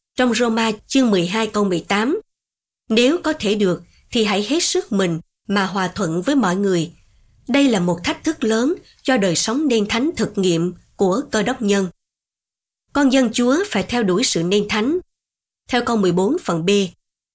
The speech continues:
những người muốn tương giao với Chúa phải ghê tởm điều ác và theo đuổi sự trong sạch. Theo Ma-thi-ơ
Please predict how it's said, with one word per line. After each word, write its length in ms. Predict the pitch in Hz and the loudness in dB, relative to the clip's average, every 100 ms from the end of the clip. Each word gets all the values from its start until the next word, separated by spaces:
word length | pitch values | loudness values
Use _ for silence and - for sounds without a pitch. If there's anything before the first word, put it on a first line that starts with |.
| _ - | _ -2
những 240 | 220 320 | 2 4
người 200 | 269 202 | 4 2
muốn 280 | 190 254 403 | 2 2 2
tương 200 | 277 247 | 0 2
giao 180 | 240 220 | 0 0
với 200 | 226 277 | 0 0
Chúa 220 | 277 226 311 415 _ - | 0 0 0 -4 _ -6
phải 200 | 214 202 | -2 0
ghê 180 | 262 254 | 2 0
tởm 360 | 196 175 269 | -2 -2 0
điều 180 | 202 160 | 0 0
ác 320 | - 240 359 - _ _ - | -2 -2 -4 -8 _ _ -4
và 160 | 226 - | -2 -2
theo 160 | 233 | -2
đuổi 240 | 208 170 254 | 0 0 0
sự 240 | - 180 160 | 0 -2 -2
trong 180 | 233 202 | -2 -2
sạch. 300 | - 196 - - _ _ _ _ _ | -2 -2 -4 -10 _ _ _ _ _
Theo 140 | - 233 | -2 0
Ma-thi-ơ 460 | 226 220 226 214 | 0 0 0 0